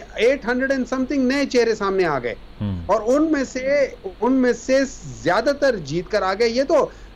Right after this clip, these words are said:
Speaker 1: शुक्र करें form फ़ोर्टी सेवन का कि ये लोग सारे बैठे हुए हैं, वरना, वरना
Speaker 2: हम्म।
Speaker 1: तो इनमें से कोई भी नहीं बैठा था।
Speaker 2: लेकिन
Speaker 1: आवाम
Speaker 2: ये
Speaker 1: ने तो चेहरे
Speaker 2: हुमायूं साहब, जो नए
Speaker 1: हाँ।
Speaker 2: चेहरे जिसकी आप बात कर रहे हैं, वो पुराने चेहरे, फवाद चौधरी साहब ये कह रहे हैं कि ड्राइवर, driver level के लोग हैं, quote unquote। उन्होंने कहा, मरवत साहब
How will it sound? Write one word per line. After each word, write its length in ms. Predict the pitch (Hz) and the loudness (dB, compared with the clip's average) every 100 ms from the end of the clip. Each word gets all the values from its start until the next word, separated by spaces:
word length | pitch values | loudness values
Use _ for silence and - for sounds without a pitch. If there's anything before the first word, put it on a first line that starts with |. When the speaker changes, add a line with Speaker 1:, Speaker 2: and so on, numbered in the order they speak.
| - | -10
Speaker 1:
शुक्र 360 | - 285 359 | -6 -2 0
करें 280 | 339 302 330 | 0 2 2
form 260 | - 254 269 | 2 2 4
फ़ोर्टी 240 | 262 254 | 2 0
सेवन 380 | 220 226 233 277 | -2 -2 0 0
का 140 | 269 | 0
कि 140 | 254 254 | 0 0
ये 220 | 233 220 | 2 2
लोग 180 | 240 240 | 2 0
सारे 260 | 208 208 | -2 -2
बैठे 360 | 220 147 147 220 | -2 -2 -4 -2
हुए 300 | 220 175 190 | 0 2 0
हैं, 60 | 254 | 0
वरना, 440 | 220 214 240 220 - - - | 0 0 0 -2 -4 -18 -6
वरना 220 | 156 214 | 0 0
Speaker 2:
हम्म। 80 | 262 | 2
Speaker 1:
तो 100 | 262 | 2
इनमें 280 | 226 247 262 | 4 4 2
से 160 | 262 269 | 0 -2
कोई 200 | 302 339 | 0 0
भी 140 | 320 | -2
नहीं 80 | 285 | -2
बैठा 240 | 240 208 | 0 0
था। 220 | 196 208 190 | -2 -2 0
Speaker 2:
लेकिन 240 | 147 180 | 2 2
Speaker 1:
आवाम 120 | 190 | 4
Speaker 2:
ये 200 | 190 185 | 4 4
Speaker 1:
ने 100 | 170 | 4
तो 80 | 147 | 2
चेहरे 180 | 277 131 | 0 2
Speaker 2:
हुमायूं 280 | 131 139 151 | 4 4 2
साहब, 240 | 160 175 | 2 2
जो 80 | 151 | 2
नए 200 | 139 131 | 2 2
Speaker 1:
हाँ। 100 | 135 | 2
Speaker 2:
चेहरे 300 | 139 135 143 | 4 4 4
जिसकी 320 | 120 113 - | 2 0 2
आप 140 | 131 113 | 4 4
बात 280 | 107 110 | 4 2
कर 180 | - 113 | 2 2
रहे 100 | 110 | 2
हैं, 80 | 135 | 2
वो 140 | 139 | 2
पुराने 360 | 135 127 123 135 | 2 4 4 2
चेहरे, 300 | 139 127 127 | 2 4 4
फवाद 300 | 120 110 113 | 4 2 2
चौधरी 360 | 120 113 117 123 | 2 2 2 2
साहब 240 | 127 117 | 2 2
ये 100 | 123 | 2
कह 180 | 117 104 | 2 2
रहे 120 | 123 | 4
हैं 140 | 117 | 2
कि 160 | 110 120 | 2 2
ड्राइवर, 580 | 104 113 117 135 127 127 | 2 2 4 4 2 0
driver 440 | 110 123 123 135 143 | -2 2 2 4 4
level 320 | 127 120 123 | 4 4 2
के 100 | 120 | 2
लोग 240 | 107 104 | 4 4
हैं, 160 | 101 87 | 2 0
quote 280 | 120 123 123 | 2 4 2
unquote। 340 | 117 110 98 | 2 2 2
उन्होंने 300 | 107 120 135 | 2 2 2
कहा, 160 | 135 139 | 2 4
मरवत 320 | 123 120 131 | 4 4 2
साहब 300 | - 131 120 | 4 2 2